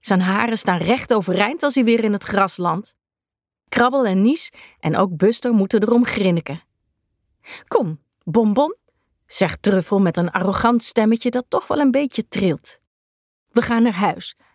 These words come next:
Laat dit stelletje schooiers maar lachen. Wij zijn edele dieren en zij niet. Ze zijn gewoon jaloers." Met hun staart omhoog en hun neus nuffig in de lucht lopen de Siamezen op hoge poten weg.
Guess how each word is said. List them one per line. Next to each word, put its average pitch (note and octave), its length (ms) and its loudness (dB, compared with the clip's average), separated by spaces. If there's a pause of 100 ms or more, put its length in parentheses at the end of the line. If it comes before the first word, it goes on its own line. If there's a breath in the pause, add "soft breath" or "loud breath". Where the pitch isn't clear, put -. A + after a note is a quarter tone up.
(220)
Laat A#3+ 240 0
dit G#3 160 -6
stelletje - 480 -2
schooiers E3+ 560 0
maar D#3 180 0
lachen. D#3+ 420 -2 (460 soft breath)
Wij G#3 360 0
zijn F#3+ 340 0
edele A#3 460 2
dieren D#3+ 380 -2
en D#3 160 -2
zij A3 240 2
niet. G#3+ 360 0 (340)
Ze - 180 0
zijn C#3 220 0
gewoon G#3 440 2
jaloers." E3 680 -2 (1000 loud breath)
Met - 160 -6
hun D#3+ 120 0
staart C#4 440 0
omhoog G#3+ 480 2
en E3 100 -2
hun D#3+ 180 0
neus A3+ 300 2
nuffig C#4 400 2
in A#3+ 120 4
de G3+ 100 2
lucht G3 400 0 (200 soft breath)
lopen A3 380 2
de G#3 100 0
Siamezen G3 720 0
op F3+ 140 -6
hoge A#3 460 0
poten G3 420 -2
weg. D3 340 -8